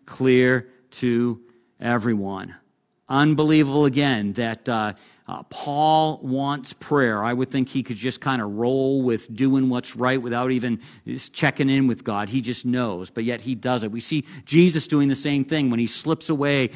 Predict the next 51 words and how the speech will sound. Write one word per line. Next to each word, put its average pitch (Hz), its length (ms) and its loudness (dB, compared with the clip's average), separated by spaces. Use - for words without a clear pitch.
to 127 100 -10
spend 127 320 -2
time 135 260 -2
with 123 80 -4
the 117 60 -6
Father. 127 480 -2
That 120 160 -4
wasn't 131 260 -6
just 135 180 -6
an 127 120 -2
academic 123 760 -4
exercise. 165 580 -4
That 139 200 2
was 165 160 2
he 143 140 2
wanted 131 280 0
to 120 60 -8
be 120 120 -4
in 113 160 -6
sync 160 380 0
with 170 100 0
the 170 80 -6
Father. 156 500 0
So - 140 -2
when 117 400 2
open 175 360 8
doors, 165 400 8
when 120 220 2
needs 175 380 4
that 131 160 4
he 147 80 4
was 135 140 2
supposed - 340 -4
to 135 60 -2
meet 170 340 2
would 113 160 -2
come 170 180 6
his 170 180 4
way, 175 220 6
he 156 140 4
would 143 160 4
do 185 120 8
it. 135 60 8
You 123 80 4
remember, 160 280 4
Jesus 185 340 0
didn't 208 220 2
meet 220 160 4
all 214 180 6
the 208 100 4
needs. 131 520 2